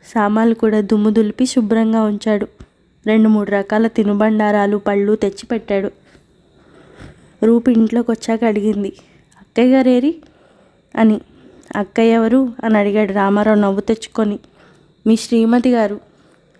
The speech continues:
"శ్రీమతి లేదు, మతి లేదు. కూర్చో రూపా. మా ఇల్లు ఏమంత బాగుండదు, ఆడదక్షత లేని కొంప కదా."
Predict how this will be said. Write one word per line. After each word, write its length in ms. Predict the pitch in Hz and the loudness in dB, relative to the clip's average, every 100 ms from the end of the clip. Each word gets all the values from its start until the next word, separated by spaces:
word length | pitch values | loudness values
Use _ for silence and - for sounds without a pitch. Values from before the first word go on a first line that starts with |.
| _ _ - | _ _ -6
"శ్రీమతి 480 | 240 233 226 226 | 2 4 2 0
లేదు, 400 | 220 226 220 294 277 - | -2 0 0 0 -2 0
మతి 320 | 233 226 220 | 0 2 0
లేదు. 340 | 214 208 202 - _ | 2 0 -2 -12 _
కూర్చో 320 | - 226 226 220 | 0 0 2 0
రూపా. 360 | 202 202 196 - _ _ _ - | 0 -2 -6 -6 _ _ _ -8
మా 160 | 214 202 | -4 0
ఇల్లు 280 | 202 214 233 | 0 2 2
ఏమంత 400 | 262 220 208 202 | 2 0 -2 -4
బాగుండదు, 600 | 202 196 214 220 208 214 _ _ - | -2 0 2 2 0 -6 _ _ -12
ఆడదక్షత 540 | 202 208 208 214 - 220 | -4 -2 -2 -4 -4 -4
లేని 240 | 220 214 208 | 0 0 -2
కొంప 320 | 202 196 202 | -4 -2 -4
కదా." 420 | 202 196 196 196 | -2 -2 0 -2